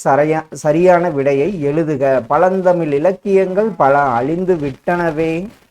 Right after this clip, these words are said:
இது வந்து என்ன வரும்? கண்டிப்பா உணர்ச்சி தொடர் என்பதை குறிக்கும். மனித நேயத்துடன்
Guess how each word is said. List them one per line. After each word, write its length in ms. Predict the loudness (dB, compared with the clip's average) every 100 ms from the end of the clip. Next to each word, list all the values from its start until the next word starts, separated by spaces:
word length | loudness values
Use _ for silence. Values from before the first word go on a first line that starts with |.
| _ _ _ _ _
இது 160 | -4
வந்து 440 | -4 -4 -2 -2 -2
என்ன 180 | -6 -4
வரும்? 240 | -4 -4
கண்டிப்பா 580 | -8 -6 -6 -4 -6 -8 -12
உணர்ச்சி 440 | -8 -4 -4 -2 -2
தொடர் 520 | 0 0 2 0 -2 -12 -8
என்பதை 580 | -6 -4 -2 -2 -4 -8
குறிக்கும். 540 | -8 -6 -4 -6 -8 -10 _ _ _ _ _ _ _ _ _ _ _ _ _ _ _
மனித 400 | -2 0 2 2
நேயத்துடன் 840 | 2 2 2 0 0 2 2 0